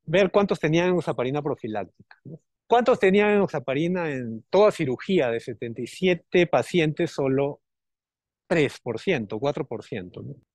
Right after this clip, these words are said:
¿Y en medicina cuánto era? Fue treinta por ciento, ¿no? Obviamente varía entre cada pabellón, ¿no? Ahora, yo no digo que el cien por ciento tiene que estar, o tenía que estar, con enoxaparina profiláctica, ¿no?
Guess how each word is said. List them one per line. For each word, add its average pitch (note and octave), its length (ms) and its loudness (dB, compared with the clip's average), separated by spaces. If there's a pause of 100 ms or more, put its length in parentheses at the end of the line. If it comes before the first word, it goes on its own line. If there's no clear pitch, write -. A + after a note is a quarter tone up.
¿Y D#3 80 4
en D#3 60 6
medicina D3+ 460 4
cuánto D#3 280 2
era? A#2 240 4 (460)
Fue A#3 140 2
treinta E3 320 -4
por B2 180 -8
ciento, F#2+ 340 -14
¿no? C3 140 -16 (380)
Obviamente G#3 400 6
varía E3+ 480 6
entre A2+ 320 -2
cada D3 200 4
pabellón, A2+ 480 4
¿no? C#3 80 -12 (680)
Ahora, F#3+ 300 4
yo D3+ 160 4
no G3+ 120 6
digo G3 240 6
que B2 320 2
el A#2+ 180 -10
cien F3 160 0
por D#3+ 160 2
ciento D#3 320 -2
tiene C3+ 340 -4
que B2 120 -8
estar, A2 420 -4
o A2+ 100 -6
tenía C#3+ 380 -2
que A#2+ 100 -6
estar, A#2 300 -6 (440)
con A#2 400 4
enoxaparina A#2 600 0
profiláctica, A2+ 760 -4
¿no? B2+ 140 -14